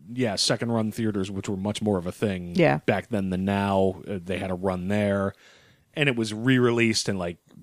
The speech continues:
Speaker 1: seventy-eight or seventy-nine, but otherwise there was no home video.
Speaker 2: Yeah.
Speaker 1: So if you wanted more Star Wars as a kid in nineteen seventy-seven or seventy-eight, you had to get this ancillary merchandise.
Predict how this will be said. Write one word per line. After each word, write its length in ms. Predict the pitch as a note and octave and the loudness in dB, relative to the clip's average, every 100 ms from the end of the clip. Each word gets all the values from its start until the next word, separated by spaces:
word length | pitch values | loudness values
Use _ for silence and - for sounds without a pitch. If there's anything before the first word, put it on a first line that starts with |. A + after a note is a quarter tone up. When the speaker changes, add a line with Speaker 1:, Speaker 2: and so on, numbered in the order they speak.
| - | -4
Speaker 1:
seventy-eight 680 | - - C3 A#2 G#2+ G#2+ G2 | 0 4 4 6 6 6 4
or 80 | |
seventy-nine, 1120 | F#2+ C3 G#2 G2 G2 G2 G2+ G2+ G2+ G2+ G2+ | 2 2 2 0 0 2 2 2 2 0 -2
but 280 | G#2 G2+ F2 | -2 -2 -2
otherwise 640 | F#2+ D#3 E3 G#2+ G2+ G2+ G2 | 0 4 6 4 2 0 -2
there 300 | F2+ G#2 A#2+ | -4 0 2
was 220 | G#2+ G#2 | 4 2
no 180 | A2+ G2+ | 0 0
home 240 | A2 G2+ G2+ | 0 0 4
video. 520 | F3+ G#2+ C#2 A1+ - - | 4 4 -2 -8 -12 -2
Speaker 2:
Yeah. 200 | F3+ C3 - _ _ - | 0 0 -6 _ _ -2
Speaker 1:
So 480 | - B2 G#2+ G#2 F#2+ _ _ _ _ _ _ - | 2 4 4 2 -2 _ _ _ _ _ _ 0
if 220 | D3+ - | 0 0
you 160 | C#3 E3 | 0 4
wanted 400 | C3+ C3 A#2 G#2+ | 6 4 2 2
more 200 | A2+ G2 | 2 2
Star 420 | - - D#3+ E3 | 0 2 6 6
Wars 420 | A2+ G2+ F#2+ F#2 | 6 4 2 -4
as 220 | F#2+ G#2+ | -6 -6
a 60 | F#2+ | -6
kid 340 | - C3 A2 G#2 | -2 2 2 2
in 140 | F#2+ | -2
nineteen 380 | F#2 F#2+ - F#2 | -4 -6 -4 -4
seventy-seven 680 | - G#2+ F2+ F2+ - G2 F#2 | 0 -2 -2 -4 -2 -2 -2
or 60 | |
seventy-eight, 640 | E2 G#2 F2+ F2+ G#2+ A#2+ D#2 | -4 -4 -2 0 2 0 -2
you 140 | A#2+ | -4
had 400 | A#2+ - B2 B2 | -4 0 0 2
to 80 | G#2 | 0
get 220 | G#2 G2 | -2 -2
this 180 | G#2+ - | -2 -4
ancillary 580 | - F#2 - F#2+ F#2+ F#2+ | -4 -4 -2 -2 0 0
merchandise. 800 | A#2 E3+ - F#2+ - - - | 2 2 0 -6 -8 -10 -10